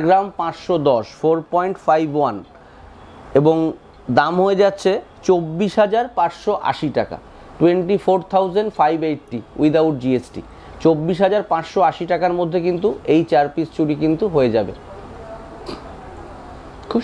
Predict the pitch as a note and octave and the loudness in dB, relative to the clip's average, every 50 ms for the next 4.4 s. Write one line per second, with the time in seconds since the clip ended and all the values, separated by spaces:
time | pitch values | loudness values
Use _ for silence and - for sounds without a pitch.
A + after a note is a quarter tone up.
0 | - - F#3+ F3+ F3+ G3 G3 F#3+ G3 F#3+ G3 F3 E3+ D#3+ E3 E3+ E3+ F3 D#3+ E3 | 0 0 2 4 4 4 4 4 2 2 2 2 2 2 2 2 0 0 0 2
1 | E3 E3 D#3 D3+ D3 D3 F3 D#3 C#3+ C#3+ - - D#3 D#3 - - C#3+ - - E3 | 2 4 4 2 2 0 -2 -4 -4 -6 -4 -4 -6 -4 -2 -4 -4 -4 -4 -6
2 | E3 E3 - - - - C#3+ C#3+ C#3 - - E3 D3 D#3+ D#3 C#3 C3+ C#3+ C3+ C3+ | -6 -6 -10 -14 -2 0 0 0 2 0 -2 0 2 2 0 2 2 2 2 2
3 | C#3 C#3 C#3+ C#3 C3+ C3+ - C#3+ C3 B2+ B2+ - E3 - - - - - - - | 2 2 2 0 0 0 2 2 2 2 2 -2 -8 -12 -12 -18 -20 -20 -20 -20
4 | - - - - - B2+ C#3+ | -20 -20 -14 -4 0 2 2